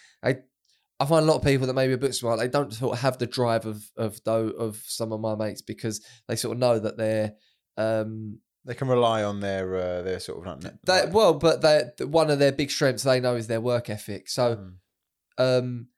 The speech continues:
Speaker 1: yeah, but I mean, in terms of writing a speech and, you know,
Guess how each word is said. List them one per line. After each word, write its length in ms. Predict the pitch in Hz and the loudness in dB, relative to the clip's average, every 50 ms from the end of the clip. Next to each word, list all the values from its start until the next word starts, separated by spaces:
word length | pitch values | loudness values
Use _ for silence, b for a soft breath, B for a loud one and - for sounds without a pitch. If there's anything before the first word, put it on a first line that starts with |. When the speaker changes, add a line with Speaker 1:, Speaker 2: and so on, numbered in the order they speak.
| _ _ _ | _ _ _
Speaker 1:
yeah, 160 | 160 156 139 | 4 4 6
but 120 | 120 139 | 6 4
I 80 | 131 139 | 2 2
mean, 100 | 147 147 | 0 -2
in 60 | 147 | -2
terms 240 | 131 - 160 147 131 | 0 0 0 0 0
of 100 | 135 131 | -2 2
writing 300 | 143 147 139 131 117 117 | 2 4 4 4 0 -2
a 40 | 123 | 0
speech 680 | - - - - 135 120 107 107 - - - - - - - - | -2 -2 0 0 -2 -2 -2 -4 -6 -8 -8 -10 -10 -10 -10 -8
and, 400 | 113 110 110 110 113 113 110 - - - - b b b b b b b b b _ | -6 -6 -6 -6 -8 -12 -12 -12 -14 -14 -14 b b b b b b b b b _
you 160 | _ - 127 | _ -4 -2
know, 400 | 120 117 113 113 113 110 110 107 | 0 0 2 2 2 0 0 -4